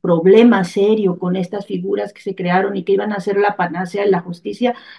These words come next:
las fiscalías que sirvan, decían, las fiscalías autónomas, y que, eh, salvo la de la Ciudad de México,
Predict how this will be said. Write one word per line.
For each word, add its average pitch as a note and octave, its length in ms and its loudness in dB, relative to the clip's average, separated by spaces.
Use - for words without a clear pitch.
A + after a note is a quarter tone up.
las F#3 220 -2
fiscalías G3+ 640 0
que G3 200 -8
sirvan, B3+ 420 0
decían, A3+ 380 -2
las F#3+ 160 -10
fiscalías G3 500 -2
autónomas, G#3+ 640 -2
y G#3+ 180 -2
que, A3+ 400 2
eh, F#3 460 4
salvo A3 680 2
la F#3 220 2
de E3+ 380 0
la E3+ 360 -4
Ciudad G#3 380 2
de G3+ 140 -2
México, G3+ 640 -6